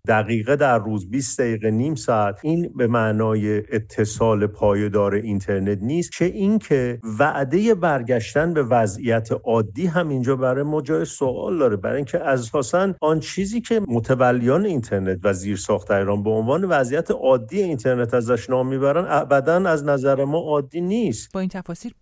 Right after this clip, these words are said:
Speaker 2: به نظر شما بس باید منتظر باشیم که یک اینترنت انتخاب شده برای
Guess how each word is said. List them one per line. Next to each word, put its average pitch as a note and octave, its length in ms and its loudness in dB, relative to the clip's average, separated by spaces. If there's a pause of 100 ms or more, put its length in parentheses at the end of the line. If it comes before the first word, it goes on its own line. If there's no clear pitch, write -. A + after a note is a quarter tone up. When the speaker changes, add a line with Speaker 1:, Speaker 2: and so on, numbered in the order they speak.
(120)
Speaker 2:
به F#3 60 -4
نظر F3+ 220 -6
شما G#3 180 -4
بس G#3 180 -8
باید F#3+ 200 -6
منتظر F3+ 460 -4
باشیم G3+ 300 -6
که F3+ 120 -10
یک F3+ 220 -8
اینترنت D#3+ 720 -4 (280)
انتخاب D#3 640 -6
شده E3+ 580 -8 (140)
برای D#3 460 -10